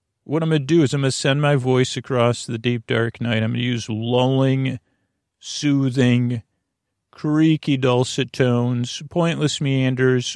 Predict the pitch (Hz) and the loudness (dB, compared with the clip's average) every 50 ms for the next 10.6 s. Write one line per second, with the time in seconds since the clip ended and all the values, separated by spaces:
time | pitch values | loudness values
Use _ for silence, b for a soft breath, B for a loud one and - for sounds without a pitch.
0 | 113 - - - 147 131 - - 165 151 143 - - 139 131 127 - - - - | -8 -8 -6 -4 -4 -2 0 0 0 0 0 0 -2 0 0 0 -2 -4 -4 -2
1 | 151 127 127 123 120 120 - 135 127 117 120 - - - - - - _ _ _ | 0 0 2 0 0 0 0 -2 -2 -2 -2 -6 -8 -10 -12 -12 -16 _ _ _
2 | _ _ _ _ _ _ _ _ _ _ _ _ _ _ _ _ _ _ - 151 | _ _ _ _ _ _ _ _ _ _ _ _ _ _ _ _ _ _ -2 0
3 | 185 196 202 233 233 - 214 - 226 214 196 170 - - 196 180 170 151 165 156 | 2 4 4 2 0 -2 -2 0 2 2 2 2 2 0 0 0 0 0 0 0
4 | - 180 151 - 143 - 185 175 165 185 220 240 214 - - - 143 117 - 135 | 0 0 -2 -2 -2 -2 0 0 2 2 2 2 2 -2 -4 -8 -8 -6 -4 -4
5 | 117 123 113 143 131 127 123 127 - 135 165 190 - 196 - - 240 156 151 147 | -4 0 0 2 2 2 0 0 0 -2 -2 0 0 -2 -2 -2 -2 0 2 2
6 | 135 120 117 127 131 120 120 - 131 117 104 120 127 127 131 - 147 117 104 107 | 2 2 2 2 0 0 0 0 -2 -2 0 2 2 2 2 2 0 -2 -2 -2
7 | 107 120 143 175 160 110 101 110 117 117 117 113 - - - 151 139 131 127 127 | -2 0 2 2 2 0 0 -4 -8 -10 -12 -12 -8 -4 0 2 4 4 4 2
8 | 107 107 139 151 160 160 - - 147 123 113 107 - - 170 156 - - - 147 | 2 0 0 0 0 0 0 0 0 0 0 -2 -2 -2 -4 -4 -4 -6 -6 -6
9 | 135 - - 151 135 131 123 113 - - 156 165 175 151 - - - 156 - - | -6 -4 -2 0 0 0 -2 -2 -2 0 0 2 2 2 0 -2 -6 -8 -8 -8
10 | - - 180 180 175 127 104 104 110 113 110 | -6 -2 0 2 2 0 0 -2 -6 -6 -8